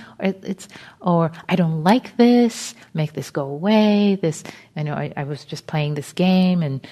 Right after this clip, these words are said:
I don't like this anymore. I'm a loser or I'm a winner. Like,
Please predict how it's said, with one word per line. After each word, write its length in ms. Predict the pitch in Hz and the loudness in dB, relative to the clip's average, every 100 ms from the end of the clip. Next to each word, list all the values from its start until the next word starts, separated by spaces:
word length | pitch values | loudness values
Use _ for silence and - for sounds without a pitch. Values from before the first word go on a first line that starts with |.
| - - | -20 -10
I 60 | |
don't 180 | 143 160 | -6 -2
like 220 | 185 247 | 0 0
this 180 | 233 220 | -2 0
anymore. 640 | 226 214 208 208 196 196 | 2 4 4 4 4 2
I'm 680 | 170 151 - 151 165 151 147 | 0 -2 -6 -8 -8 -6 -2
a 60 | 156 | 0
loser 680 | 170 233 208 220 202 196 180 | 4 4 4 2 2 2 0
or 80 | |
I'm 200 | 135 135 | -4 -2
a 60 | 139 | -2
winner. 540 | 139 220 214 202 185 190 | 6 8 8 6 2 -2
Like, 240 | 208 - | -8 -10